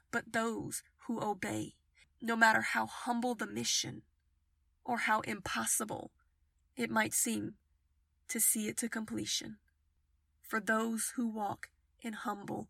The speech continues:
obedience and faith in the instructions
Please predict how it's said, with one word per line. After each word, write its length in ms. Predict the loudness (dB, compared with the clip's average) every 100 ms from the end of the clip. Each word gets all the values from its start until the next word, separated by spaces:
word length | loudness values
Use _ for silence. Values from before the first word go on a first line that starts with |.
| -14 _ _ -8
obedience 920 | -6 -4 -6 -6 -8 -12 -10 -10 -10 -16 _ _ _ _ -6
and 160 | -6
faith 480 | 0 2 2 0 -8 -20 _ _ -4
in 160 | -2
the 120 | 0
instructions 960 | 0 0 4 2 2 -2 -4 -8 -12 -14